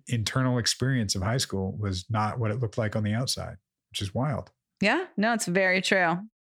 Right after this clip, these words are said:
Speaker 2: I mean, we didn't have cheerleaders or football players or anything at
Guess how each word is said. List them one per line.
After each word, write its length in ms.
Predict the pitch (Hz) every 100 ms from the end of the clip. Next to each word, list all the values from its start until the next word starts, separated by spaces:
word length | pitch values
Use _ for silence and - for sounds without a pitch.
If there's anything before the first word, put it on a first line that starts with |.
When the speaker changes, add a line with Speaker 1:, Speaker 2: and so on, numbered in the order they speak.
| _ _ _
Speaker 2:
I 40 | 190
mean, 260 | 185 175 - -
we 100 | 226
didn't 180 | 262 208
have 180 | 214 185
cheerleaders 480 | - 190 185 151 156
or 100 | 147
football 380 | - 185 160 -
players 360 | 165 143 160
or 40 | 160
anything 520 | 143 139 147 143 165 -
at 260 | 139 -